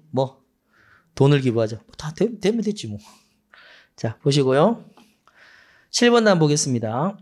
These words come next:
<clears throat> 아, 팔 번이구나.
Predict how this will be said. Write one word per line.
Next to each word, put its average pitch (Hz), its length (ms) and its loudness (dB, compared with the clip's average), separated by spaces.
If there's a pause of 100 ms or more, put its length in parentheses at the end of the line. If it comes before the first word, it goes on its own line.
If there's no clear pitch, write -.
(120)
<clears throat> - 2250 -18
아, 123 100 -4
팔 170 220 0
번이구나. 131 480 -2